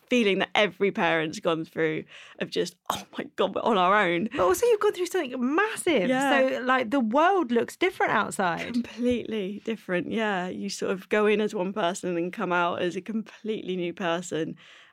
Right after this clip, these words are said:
Speaker 1: Your life has changed forever.
Speaker 2: Yeah.
Speaker 1: Yeah, unbelievable.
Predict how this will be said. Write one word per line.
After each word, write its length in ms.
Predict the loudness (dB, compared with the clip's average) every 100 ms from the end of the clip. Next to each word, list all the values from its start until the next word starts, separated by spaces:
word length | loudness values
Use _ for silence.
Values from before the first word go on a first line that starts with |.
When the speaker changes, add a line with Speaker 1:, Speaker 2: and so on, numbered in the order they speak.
| _ -6
Speaker 1:
Your 140 | -4
life 180 | -4 -4
has 80 | -6
changed 300 | -4 -4 -6
forever. 460 | -8 -6 -8 -10 -8
Speaker 2:
Yeah. 440 | -4 0 0 -2 -6
Speaker 1:
Yeah, 360 | -10 -8 -8 -10 _ -8
unbelievable. 840 | -4 -4 -4 -4 -6 -8 -10 -12